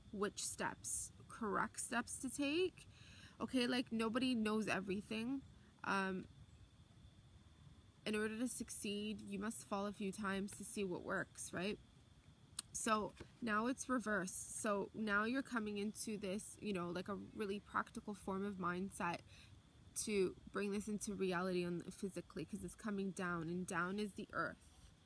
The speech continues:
Up is the sky, is the heavens, and down is the earth. And what do, what do we need on this planet? Food,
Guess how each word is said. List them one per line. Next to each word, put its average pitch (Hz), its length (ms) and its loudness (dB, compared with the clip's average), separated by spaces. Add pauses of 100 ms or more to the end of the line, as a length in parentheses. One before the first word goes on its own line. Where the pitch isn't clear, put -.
(420)
Up 208 160 6 (180)
is 220 160 0
the 214 220 -4
sky, - 520 -6
is 190 200 -4
the 202 160 -8
heavens, - 760 -10
and 202 240 -2
down 190 340 -2
is 208 220 -4
the 214 180 -6
earth. 185 540 -4 (380)
And 214 200 -2
what 202 120 0
do, 220 80 0
what 208 260 -4
do 214 80 0
we 226 160 -2
need 185 260 2
on 180 140 0
this 190 220 -2
planet? 165 600 -4 (600)
Food, 170 420 0